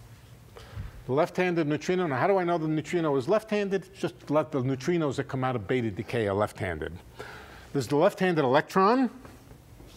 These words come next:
And I, I'm gonna stop calling them left-handed.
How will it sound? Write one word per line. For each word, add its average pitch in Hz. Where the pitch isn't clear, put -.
And 170
I, 180
I'm 165
gonna 170
stop -
calling 165
them 131
left-handed. 98